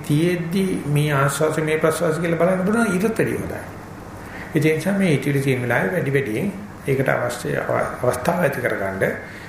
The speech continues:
අ, හිතවිලි අතපමණින් හිතවිලි නැති කිරීමේ අදහස ගන්න එපා. කවදාවත් වෙන්නේ නැහැ.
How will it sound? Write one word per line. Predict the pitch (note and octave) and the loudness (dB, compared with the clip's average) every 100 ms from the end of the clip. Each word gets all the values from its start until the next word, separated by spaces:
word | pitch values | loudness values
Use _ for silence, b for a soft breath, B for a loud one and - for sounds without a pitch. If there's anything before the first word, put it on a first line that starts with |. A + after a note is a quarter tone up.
| B - | B -2
අ, | - | 0
හිතවිලි | A#2 B2 C3 B2+ | 0 0 0 2
අතපමණින් | A#2+ C3 B2+ B2 C3+ F3 | 0 0 -2 0 0 0
හිතවිලි | B2+ - D#3 D3+ | 0 2 2 4
නැති | D3+ | 4
කිරීමේ | D3 D3+ D3+ | 2 4 2
අදහස | D3 C#3 C#3+ | 4 2 2
ගන්න | D3+ D3 C3+ | 0 0 0
එපා. | - | -2
කවදාවත් | - E3 D3 C3+ D3+ F#3+ G3+ | 0 0 0 2 4 4 2
වෙන්නේ | C3 G2 | -2 -4
නැහැ. | - - | -8 -12